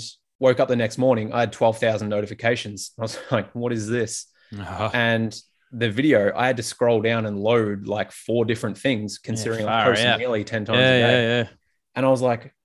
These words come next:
Speaker 1: "Fuck, that's got another hundred and twenty thousand views."
Speaker 2: Mm.
Speaker 1: And then I woke up the next morning and I had another nine thousand notifications. And I was like, "What is going on?" And that video from, like, three weeks ago went
Speaker 2: Mm.
Speaker 1: viral again. It got another four hundred thousand views.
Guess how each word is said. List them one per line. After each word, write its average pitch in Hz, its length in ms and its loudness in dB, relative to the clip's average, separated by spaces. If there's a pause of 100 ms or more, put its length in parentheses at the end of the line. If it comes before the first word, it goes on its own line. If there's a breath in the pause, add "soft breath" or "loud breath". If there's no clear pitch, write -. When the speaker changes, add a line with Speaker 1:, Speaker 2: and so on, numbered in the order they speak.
Speaker 1:
"Fuck, 117 220 -6
that's 113 140 -4
got 131 140 0
another 107 200 0
hundred 104 240 -6
and 98 100 -8
twenty 104 200 -6
thousand 98 340 -6
views." 107 380 -8 (300)
Speaker 2:
Mm. 117 320 -2
Speaker 1:
And 117 120 -6
then 117 80 -4
I 110 80 0
woke 113 280 0
up 113 280 0 (200)
the 107 300 2
next 120 300 0
morning 107 300 0
and 104 80 -2
I 104 40 0
had 113 140 0
another 107 240 -2
nine 127 300 0
thousand 101 520 -2 (120)
notifications. 101 840 -6
And 110 60 -8
I 107 40 -4
was 110 80 -6
like, 104 140 -2
"What 160 100 -2
is 165 60 -4
going 117 340 0
on?" 104 300 -4 (160)
And 117 140 -2
that 123 160 -2
video 110 480 2 (200)
from, 117 220 -6
like, 104 160 -6
three 135 220 -2
weeks 139 240 -2
ago 101 300 0 (420)
went 123 180 2
Speaker 2:
Mm. 104 60 -4
Speaker 1:
viral 113 360 4
again. 95 380 -4
It 113 140 -4
got 127 120 4
another 113 320 0
four 117 280 -2
hundred 117 260 -6
thousand 113 320 0
views. 107 460 -4